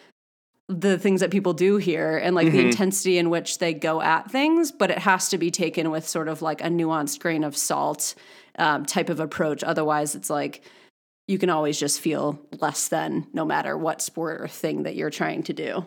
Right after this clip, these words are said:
Speaker 2: So Boulder, like, I'll take some shots at Boulder for sure, because I did the
Speaker 1: Okay,
Speaker 2: same
Speaker 1: let's do
Speaker 2: thing.
Speaker 1: it.
Speaker 2: We moved from New England to, to Boulder, and we did there, we,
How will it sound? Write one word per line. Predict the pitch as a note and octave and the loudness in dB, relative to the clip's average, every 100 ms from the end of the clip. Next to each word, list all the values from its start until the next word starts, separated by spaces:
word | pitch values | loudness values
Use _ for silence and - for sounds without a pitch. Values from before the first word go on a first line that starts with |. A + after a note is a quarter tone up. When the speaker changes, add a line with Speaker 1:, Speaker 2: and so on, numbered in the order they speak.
| - | -8
Speaker 2:
So | - D#3 | -2 -2
Boulder, | - F3 G#3 G3+ E3 | 4 6 6 4 4
like, | D#3 | 4
I'll | D3 | 4
take | F3+ F3 | 2 2
some | E3+ | 2
shots | D3+ B2+ A#2+ | 4 4 4
at | A#2+ | 2
Boulder | F#2+ G#2 G2 | 0 0 0
for | F#2 G2+ | -2 -2
sure, | - G#2 G2 | 0 2 2
because | F2+ A2+ A#2 | 2 2 4
I | C#3 | 4
did | F3+ | 2
the | A3 | 2
Speaker 1:
Okay, | |
Speaker 2:
same | G#3+ G2+ | 2 2
Speaker 1:
let's | |
do | C3 | 2
Speaker 2:
thing. | G3+ | 2
Speaker 1:
it. | F#3 | 2
Speaker 2:
We | |
moved | A#2 A#2+ G#2+ | 4 2 4
from | B2 | 2
New | A#2 A2+ | 4 4
England | G#2+ G#2+ G#2+ G#2 F#2 | 4 2 0 0 -2
to, | - G#2 G2 G2+ | 0 2 2 0
to | A2+ | 0
Boulder, | G2 F#2+ G2 G#2+ | 0 2 2 0
and | A2 G#2+ G2+ G2 F#2+ | 2 2 2 0 0
we | G#2+ | 0
did | G#2+ A2 | 0 2
there, | G#2 - | 2 2
we, | A2+ | 0